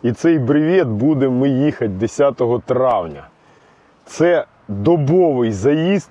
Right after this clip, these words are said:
їхати будемо добу, їхати будемо командами. Від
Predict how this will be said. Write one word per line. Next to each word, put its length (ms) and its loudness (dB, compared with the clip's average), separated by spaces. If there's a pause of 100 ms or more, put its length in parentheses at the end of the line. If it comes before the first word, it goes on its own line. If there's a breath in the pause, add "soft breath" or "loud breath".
їхати 560 -2
будемо 380 0
добу, 640 0 (260 soft breath)
їхати 560 -2
будемо 500 0
командами. 920 -2 (2000 soft breath)
Від 260 -2